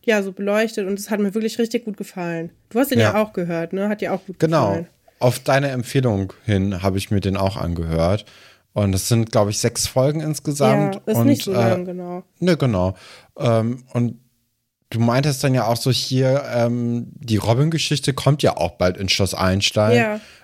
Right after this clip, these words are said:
Speaker 2: Also wär vielleicht echt gut, also nicht nur so aus gesellschaftspolitischer Sicht, dass du dir den anhörst, sondern halt auch für den Podcast, dass man da dann auch drauf verweisen kann. Ähm, und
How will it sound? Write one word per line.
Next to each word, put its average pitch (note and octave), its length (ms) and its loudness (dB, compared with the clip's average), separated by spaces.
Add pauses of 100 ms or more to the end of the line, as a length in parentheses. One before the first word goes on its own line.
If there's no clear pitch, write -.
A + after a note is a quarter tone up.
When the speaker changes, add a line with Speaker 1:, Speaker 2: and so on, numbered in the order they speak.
(120)
Speaker 2:
Also A2+ 480 2
wär A#2+ 260 2
vielleicht B2 480 0
echt A#2 260 2
gut, A#2+ 220 0
also G#2 180 2
nicht A#2 240 2
nur A2+ 460 2 (260)
so G#2 360 0
aus - 440 0
gesellschaftspolitischer B2 1300 0
Sicht, A#2+ 280 -4
dass A#2+ 160 -2 (140)
du B2 140 0
dir B2 160 2
den A#2 160 0
anhörst, A#2+ 460 2
sondern G2 300 0
halt G2+ 160 2
auch F#2+ 180 2
für - 140 -20
den F#2+ 140 2
Podcast, - 600 0 (400)
dass - 160 -10
man G2 140 4
da F#2+ 180 2
dann F#2 180 -2
auch F2 240 -2
drauf F#2+ 240 -2
verweisen F#2 540 0
kann. F2 320 -2 (680)
Ähm, G2 540 0 (340)
und G2 420 0